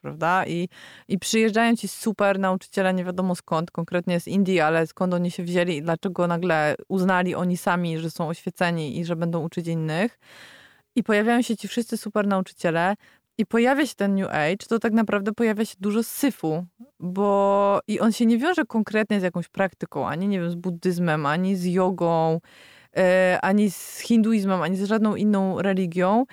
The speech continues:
tylko wiąże się z tym, że ci ludzie byli oszołomami i że mieli beznadziejne intencje po prostu, bo oni mieli intencje naduży-,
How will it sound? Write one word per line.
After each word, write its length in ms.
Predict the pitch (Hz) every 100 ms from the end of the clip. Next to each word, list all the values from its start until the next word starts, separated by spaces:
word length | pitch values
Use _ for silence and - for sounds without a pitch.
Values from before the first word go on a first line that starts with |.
| - _ -
tylko 260 | 202 214
wiąże 300 | 202 214 233
się 120 | 226
z 40 | 220
tym, 200 | - 196
że 140 | 208
ci 120 | - 220
ludzie 280 | 190 202
byli 220 | 185 185 -
oszołomami 720 | - 226 220 208 170 185 -
i 40 |
że 120 | 202
mieli 200 | 202 196
beznadziejne 560 | 190 208 220 185 180 190
intencje 500 | 254 453 466 - 202
po 120 | 180
prostu, 340 | - 170 - 175
bo 120 | 180
oni 200 | 208 233
mieli 360 | 208 208 196
intencje 380 | 214 202 185 202
naduży-, 380 | 202 214 254